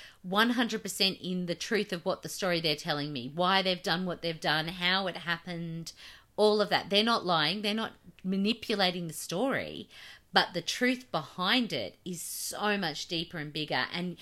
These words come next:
you can feel it. And usually once I relay it back to them, there's an emotion. So authenticity is very real. It's very earthed. It's very grounded. And, and it's, we've learnt to faux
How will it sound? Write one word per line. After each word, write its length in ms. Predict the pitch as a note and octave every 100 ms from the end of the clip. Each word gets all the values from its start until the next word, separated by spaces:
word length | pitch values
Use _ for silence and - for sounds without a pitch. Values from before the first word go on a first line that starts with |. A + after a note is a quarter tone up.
| - - -
you 120 | G3+
can 180 | G3 G3
feel 360 | E3+ - G#3 G3
it. 100 | -
And 140 | F#3+
usually 260 | G3+ G#3 A3
once 220 | F#3 F3+
I 40 | F#3
relay 340 | E3+ E3+ E3
it 120 | D#3 D3+
back 160 | D#3
to 100 | -
them, 140 | D#3+ D3
there's 200 | C#3+ C#3+
an 80 |
emotion. 600 | C3 C3 B2+ C#3 - B3 G4 - - - -
So 180 | - -
authenticity 840 | G#3 D4+ F#4 F4+ - B3 - G3 F#3
is 140 | F3 D#3+
very 460 | D3 F3+ G#3 A#3
real. 440 | G3+ G3 G3+ A3 C4+
It's 240 | E3 -
very 400 | E3 C#3+ C#3 C3+ -
earthed. 560 | D#3+ E3+ A3+ - - - - - -
It's 200 | F3+ F3+
very 260 | F3+ E3 D3+
grounded. 800 | - D3+ D#3+ F3+ G3 A#3+ B3+ B3+ - - - -
And, 260 | A3 A3 - -
and 140 | A3+
it's, 380 | A#3+ - - - - _
we've 240 | G3 B3 B3
learnt 400 | A#3 B3+ E4 -
to 160 | - C#4+
faux 640 | - - F3 F3 G3+ A3+